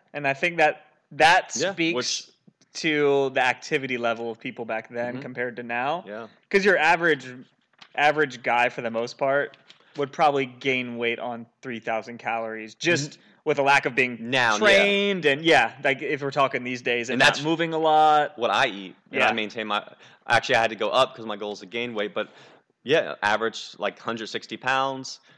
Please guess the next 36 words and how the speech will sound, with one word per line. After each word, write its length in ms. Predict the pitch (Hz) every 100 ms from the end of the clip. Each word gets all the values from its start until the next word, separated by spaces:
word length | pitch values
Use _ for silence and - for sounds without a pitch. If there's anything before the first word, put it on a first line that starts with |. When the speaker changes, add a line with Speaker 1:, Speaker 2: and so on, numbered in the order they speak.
| _ _
Speaker 2:
three 160 | 123 123
thousand 240 | 117 107
calories 280 | 113 110 104
a 20 |
day, 240 | 131 135 -
active 420 | 104 113 123 113
and 160 | 110
lean, 400 | 127 139 120 113 110 -
Speaker 1:
Yep. 180 | 135 101
Speaker 2:
that, 60 |
that 140 | 110 98
maintains 480 | 101 101 110 101 98
my 100 | 98
weight. 360 | 101 117 -
So 140 | - 107
it 80 | 104
Speaker 1:
Exactly. 100 | 123
Speaker 2:
shows 500 | 170 147 123 - -
nothing's 320 | 131 113 -
changed 380 | 151 131 101 135
either, 280 | 127 104
right? 320 | 101 104 113 160
Speaker 1:
No. 300 | 160 - -
Speaker 2:
If 180 | 117 -
you 460 | 117 107 107 104 - _ _ -
Speaker 1:
In 100 | 156
terms 240 | 170 135
of 60 | 120
the 80 | 113
science. 360 | 131 117 110
Speaker 2:
don't 220 | 117 107
just 480 | 101 107 - - _
sit 220 | - 139
all 120 | 110 95
day. 280 | 95 95 - _ _ _
So, 600 | - - 135 123 120 113